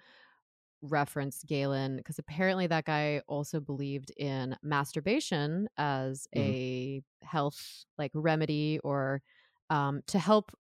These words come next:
Speaker 1: aid, uh, in, uh, soothing insanity in women. <laughs> There was some
Speaker 2: God, that's so
Speaker 1: f-,
Speaker 2: interesting 'cause
Speaker 1: fair
Speaker 2: it's,
Speaker 1: amount of
Speaker 2: it's
Speaker 1: misogyny, but yes.
Speaker 2: Yeah, uh, that's so fascinating because that is, like, the exact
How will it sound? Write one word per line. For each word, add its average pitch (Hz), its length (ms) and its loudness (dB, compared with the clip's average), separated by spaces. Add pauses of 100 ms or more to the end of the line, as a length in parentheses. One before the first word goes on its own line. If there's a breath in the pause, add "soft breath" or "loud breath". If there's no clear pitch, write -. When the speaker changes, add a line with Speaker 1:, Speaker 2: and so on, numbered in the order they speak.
Speaker 1:
aid, 180 300 4
uh, 143 480 4
in, 151 220 0
uh, 131 320 -2 (220)
soothing 226 340 4
insanity 151 520 2
in 131 100 -4
women. 147 440 -2 (140)
<laughs> - 1200 -14
There 240 100 12
was 294 120 12
some 311 120 8
Speaker 2:
God, 120 140 6
that's 113 160 0
so - 500 2
Speaker 1:
f-, - 20 2
Speaker 2:
interesting 120 560 4
'cause 240 180 10
Speaker 1:
fair 254 100 12
Speaker 2:
it's, 240 140 10
Speaker 1:
amount 214 100 8
of 208 80 4
Speaker 2:
it's - 0 -
Speaker 1:
misogyny, 175 540 2
but 139 160 -4
yes. 143 320 -6 (360)
Speaker 2:
Yeah, 107 360 2
uh, 123 120 0
that's 131 180 2
so 156 140 10
fascinating 104 640 2
because 95 260 -6
that 107 180 4
is, 107 140 2
like, 104 160 2
the 98 320 2 (100)
exact 110 840 2